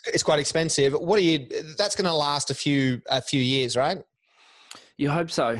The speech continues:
Speaker 2: Depends who makes it. Um, you can spend more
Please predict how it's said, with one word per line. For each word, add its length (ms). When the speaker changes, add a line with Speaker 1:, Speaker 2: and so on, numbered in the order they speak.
Speaker 2:
Depends 260
who 100
makes 300
it. 180
Um, 280
you 100
can 100
spend 300
more 340